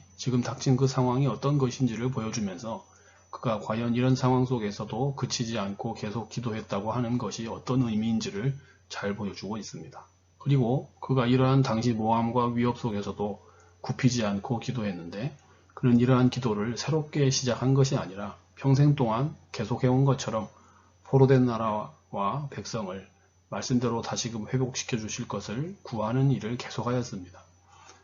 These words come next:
그는 그동안 어떤 상황 속에서도 하루에 세 번씩 예루살렘을 향하여 난 창문을 열고서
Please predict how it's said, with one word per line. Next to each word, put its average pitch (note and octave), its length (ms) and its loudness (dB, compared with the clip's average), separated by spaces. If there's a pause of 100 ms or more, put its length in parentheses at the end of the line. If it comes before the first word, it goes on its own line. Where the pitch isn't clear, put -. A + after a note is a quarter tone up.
그는 C3+ 180 4
그동안 C3 300 6
어떤 C3 300 0
상황 A#2 260 0
속에서도 A2 800 -6
하루에 A2 360 -4
세 B2 200 -6
번씩 B2+ 420 -2 (320)
예루살렘을 A#2 640 -2
향하여 A2 320 -4
난 G2 240 -6
창문을 B2+ 500 2
열고서 G2+ 560 -6